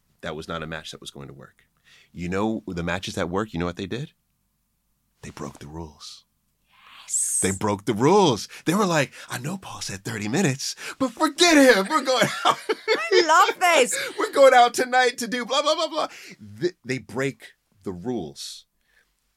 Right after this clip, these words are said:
Speaker 1: When you are engaging with someone and you feel as if you have to play a game, you have to do this, you have to do that, y-, you know what? It's not there. It's, it's not there.
Speaker 2: I'm
Speaker 1: When
Speaker 2: so glad you're saying this. That's exactly what me and Jesse had. He was the first person where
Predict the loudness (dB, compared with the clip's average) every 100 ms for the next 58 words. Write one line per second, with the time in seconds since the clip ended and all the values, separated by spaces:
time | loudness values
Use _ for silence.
0 | -14 -8 -6 -8 -10 -6 -4 -4 -6 -6
1 | -6 -8 -10 -10 -12 -12 -14 -18 -20 _
2 | _ _ _ _ -14 -12 -10 -10 -12 -14
3 | -10 -10 -10 -12 -12 -12 -12 -16 -16 -8
4 | -8 -8 -14 -10 -8 -8 -8 -10 -10 -16
5 | -20 -20 -14 -10 -10 -12 -12 -8 -6 -6
6 | -8 -8 -8 -8 -8 -8 -6 -8 -12 _
7 | _ _ -14 -10 -4 -2 0 -2 -6 -10
8 | -12 -10 -14 -16 -20 -20 -20 _ _ _
9 | _ _ -14 -12 -10 -10 -8 -8 -8 -4
10 | -2 -2 -2 -2 -2 -4 -4 -6 -4 -4
11 | -6 -4 -4 -4 -4 -6 -4 -6 -4 -4
12 | -6 -6 -10 -10 -8 -6 -6 -6 -8 -4
13 | -2 -2 -2 -4 -4 -4 -6 -4 -2 -2